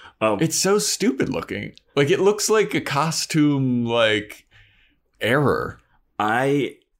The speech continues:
Speaker 1: wish I had paid more attention to it so I could dive into it. But when he stood up,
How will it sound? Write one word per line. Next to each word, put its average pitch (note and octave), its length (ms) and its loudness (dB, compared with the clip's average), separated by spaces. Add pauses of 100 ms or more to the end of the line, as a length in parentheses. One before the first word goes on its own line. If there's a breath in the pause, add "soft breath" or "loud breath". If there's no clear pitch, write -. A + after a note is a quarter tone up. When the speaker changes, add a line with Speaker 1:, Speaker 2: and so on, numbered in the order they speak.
(100)
Speaker 1:
wish G#2 360 -2
I G2 100 -2
had F2+ 140 -4
paid F2 220 -4
more D#2+ 160 -4
attention E2 420 -6
to F#2+ 180 -4
it - 160 -6
so D#2 120 -6
I D2 80 -6
could - 240 -10 (200)
dive D#2 260 -6
into E2 220 -4
it. - 160 -8
But - 260 -4
when F#2 240 -2
he G#2 220 -4
stood C#3 360 -2
up, F#2+ 280 -4